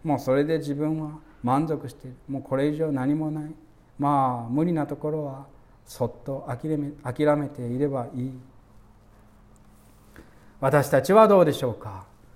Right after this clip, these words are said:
本当にイエス様を神が油注いだ王様だと信じているでしょうか。本当に新しくなれると信じているでしょうか。今日の聖書は私たちに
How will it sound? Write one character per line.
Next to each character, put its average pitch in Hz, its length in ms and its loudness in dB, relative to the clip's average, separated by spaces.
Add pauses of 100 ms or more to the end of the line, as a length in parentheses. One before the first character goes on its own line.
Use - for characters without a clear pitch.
(180)
本 147 240 2
当 131 280 6
に 170 300 0
イ 143 60 2
エ 127 100 0
ス - 120 -10
様 101 260 -10
を 170 420 -2 (240)
神 117 320 -4
が 123 260 -4
油 113 280 -6
注 160 340 -6
い 147 40 -6
だ 123 180 -10
王 147 200 2
様 165 280 -4
だ 175 140 -4
と 147 360 -10 (220)
信 127 320 0
じ 123 120 -2
て 175 160 0
い 151 40 2
る 147 100 2
で 147 100 0
し 143 120 -10
ょ 123 180 -6
う - 40 -20
か。 - 120 -20 (920)
本 - 320 -2
当 202 180 8
に 208 80 4
新 214 380 6
し 214 100 -8
く 165 100 0
な 165 140 4
れ 220 120 4
る 214 120 4
と 190 360 2 (180)
信 226 340 6
じ 143 140 0
て - 260 0
い 131 60 -2
る 156 100 -2
で 180 100 -2
し - 160 -10
ょ 107 180 -12
う - 60 -20
か。 - 80 -20 (880)
今 107 140 -4
日 101 60 -6
の 95 80 -8
聖 107 220 -10
書 123 180 -8
は 135 240 -2
私 110 300 -10
た 104 140 -18
ち - 140 -14
に 139 260 -4